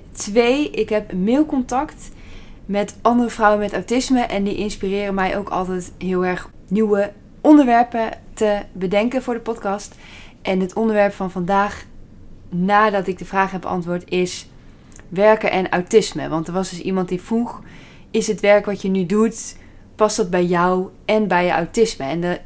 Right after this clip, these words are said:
kon ik niet heel makkelijk in, in een mailtje een antwoord op typen. Dus ik dacht, dat is iets om in de podcast te bespreken. Dus bij deze,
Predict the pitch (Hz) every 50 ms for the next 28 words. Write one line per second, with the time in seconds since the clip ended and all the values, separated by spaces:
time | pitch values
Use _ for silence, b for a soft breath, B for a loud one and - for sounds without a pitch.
0 | - - - - 220 208 208 190 175 185 214 247 254 226 226 220 226 220 208 202
1 | 196 202 202 220 208 202 196 - - 190 185 - - - 190 196 190 190 180 180
2 | B B B B B B B B 190 185 190 196 202 214 220 214 - - 196 190
3 | - - 180 - - 202 226 214 175 170 - - 135 - - - 180 170 - 233
4 | 190 190 202 196 180 196 190 190 - - - - - - - - - - - -
5 | - - 175 202 226 247 262 247 - 233 214 - 202 202 196 196 190 - - 196
6 | 196 - - 180 175 - - 156 - - - - 202 226 247 277 277 - 330 381
7 | - - - - - - - - - - - - - - - - B B B B
8 | B B B B 220 226 190 180 202 196 180 175 175 190 233 262 247 269 277 349
9 | 427